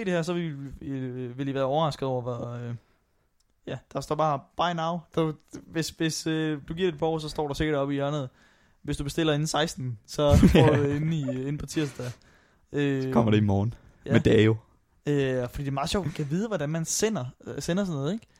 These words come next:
Speaker 1: Altså,
Speaker 2: Jo, for jeg
Speaker 1: øh,
Speaker 2: tæ-, jeg tænkte lige over det. Nogle gange så, øh,
Speaker 1: det er jo, skal jo ikke med vold, jo, altså.
Speaker 2: Nej. <laughs> Hvem ved?
Speaker 1: Ja,
Speaker 2: Det kan
Speaker 1: ja.
Speaker 2: godt være, det er en eller anden du-, øh, gut, der bare cykler fra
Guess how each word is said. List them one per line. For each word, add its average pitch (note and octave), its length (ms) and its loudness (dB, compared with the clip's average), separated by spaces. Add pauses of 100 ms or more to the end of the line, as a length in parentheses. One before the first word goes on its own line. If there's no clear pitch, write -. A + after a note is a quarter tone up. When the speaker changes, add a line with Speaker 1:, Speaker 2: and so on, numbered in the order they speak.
(320)
Speaker 1:
Altså, D3+ 200 -2 (380)
Speaker 2:
Jo, A#2 80 6
for A#2+ 80 8
jeg A2 60 10
Speaker 1:
øh, - 40 2
Speaker 2:
tæ-, - 140 -2
jeg A#2 120 0
tænkte D#3 200 0
lige C3 120 6
over A2 120 6
det. G2 100 0 (160)
Nogle C3 220 4
gange A#2 120 4
så, C3 160 6
øh, G#2 220 10
Speaker 1:
det G2 80 6
er C#3+ 80 4
jo, C3+ 120 -2
skal - 200 -6
jo C#3+ 80 0
ikke G#3+ 140 -2
med E3+ 80 -2
vold, D3 260 0 (320)
jo, - 120 -6 (140)
altså. - 320 -8
Speaker 2:
Nej. A#2 140 6 (560)
<laughs> - 500 -20
Hvem - 220 4
ved? E3 140 6 (400)
Speaker 1:
Ja, D3 60 0
Speaker 2:
Det D#3 100 4
kan C#3+ 40 8
Speaker 1:
ja. D3+ 40 8
Speaker 2:
godt D#3 100 12
være, D#3 80 12
det D3+ 60 10
er D3+ 60 10
en D3+ 60 4
eller - 20 4
anden D3 160 2 (400)
du-, C3 60 8
øh, - 100 8
gut, E3 220 0
der - 60 4
bare A#2 180 8
cykler - 360 6
fra - 320 4